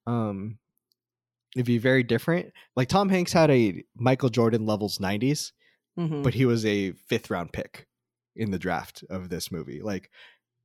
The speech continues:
Speaker 1: it's crazy that all those things had to happen. Robert De Niro had to fall out of the movie for this magic moment to kinda happen. Like, do we have Hanks if not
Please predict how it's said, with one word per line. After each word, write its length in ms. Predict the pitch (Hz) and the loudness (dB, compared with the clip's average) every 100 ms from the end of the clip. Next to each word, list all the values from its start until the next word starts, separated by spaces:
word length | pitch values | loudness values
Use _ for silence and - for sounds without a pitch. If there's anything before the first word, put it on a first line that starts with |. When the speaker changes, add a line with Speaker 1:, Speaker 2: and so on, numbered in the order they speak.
| _ _ _ _ _ _ | _ _ _ _ _ _
Speaker 1:
it's 140 | 135 - | -6 -4
crazy 440 | - 170 156 135 | 0 2 4 2
that 160 | 117 110 _ _ _ - - | 0 -2 _ _ _ -10 0
all 180 | 131 143 | 2 4
those 220 | 143 123 | 4 2
things 220 | 139 123 | 0 0
had 160 | 127 113 | -2 -2
to 60 | |
happen. 460 | 98 101 135 135 139 - | -2 0 0 -2 -2 0
Robert 260 | 113 120 | 2 2
De 60 | 123 | 2
Niro 240 | 113 117 | 2 4
had 140 | 113 107 | 2 0
to 80 | |
fall 180 | 107 107 | 0 2
out 120 | 104 | 2
of 60 | 101 | 0
the 60 | 98 | -2
movie 280 | 95 104 | -2 -4
for 140 | 104 98 | -4 -6
this 340 | 90 - - - - | -6 -8 -14 -16 -6
magic 360 | 98 90 90 | -2 -2 -2
moment 280 | 95 87 - | -4 -6 -8
to 100 | - | -10
kinda 220 | - 78 | -8 -6
happen. 340 | 78 65 - 101 | -8 -10 -14 -12
Like, 200 | 107 95 | -8 -6
do 80 | - | -4
we 120 | 117 | -2
have 180 | 107 104 | -2 -2
Hanks 320 | 101 92 - | -4 -6 -6
if 140 | 92 - | -10 -6
not 240 | 85 73 | -6 -6